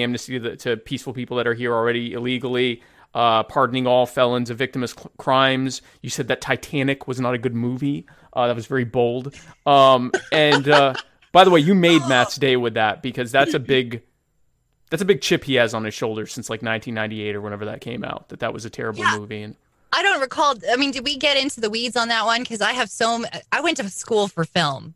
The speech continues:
Speaker 2: I want to let you know this. Like, before I
Speaker 1: Okay.
Speaker 2: got my degrees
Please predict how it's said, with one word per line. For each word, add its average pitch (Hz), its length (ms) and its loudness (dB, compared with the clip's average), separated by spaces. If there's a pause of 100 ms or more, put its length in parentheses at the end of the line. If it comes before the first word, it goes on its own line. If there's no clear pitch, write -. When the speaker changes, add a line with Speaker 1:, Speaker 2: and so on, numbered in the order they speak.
(100)
Speaker 2:
I 202 80 0
want 208 300 0
to 196 80 -6
let 196 180 0
you 185 100 -4
know 160 160 0
this. - 320 -12
Like, 190 120 -2
before 233 380 2
I 175 140 4
Speaker 1:
Okay. 110 140 0
Speaker 2:
got 175 200 0
my 185 100 -4
degrees 175 280 -6